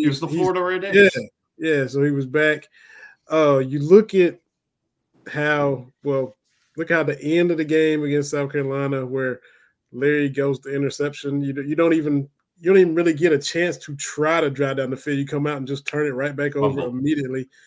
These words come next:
Speaker 2: Now, Saturday the game was tied, but you go down and you, you can take the lead with a field goal.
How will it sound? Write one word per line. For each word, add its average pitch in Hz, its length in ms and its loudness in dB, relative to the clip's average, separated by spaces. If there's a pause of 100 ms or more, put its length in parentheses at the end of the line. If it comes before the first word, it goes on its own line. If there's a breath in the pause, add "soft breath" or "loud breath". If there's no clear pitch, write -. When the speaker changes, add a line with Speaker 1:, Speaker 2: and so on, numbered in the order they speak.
(560 soft breath)
Speaker 2:
Now, 143 300 0
Saturday 190 480 4
the 160 80 0
game 160 240 2
was 139 140 -2
tied, 165 460 0 (140)
but 165 420 0 (560)
you 165 200 -4
go 175 180 2
down 160 300 2
and 143 160 -4
you, 147 160 -10
you 156 120 -18
can 143 100 -6
take 175 180 -2
the 160 60 -4
lead 202 180 4
with 139 100 -6
a - 20 -18
field 196 220 6
goal. 123 220 0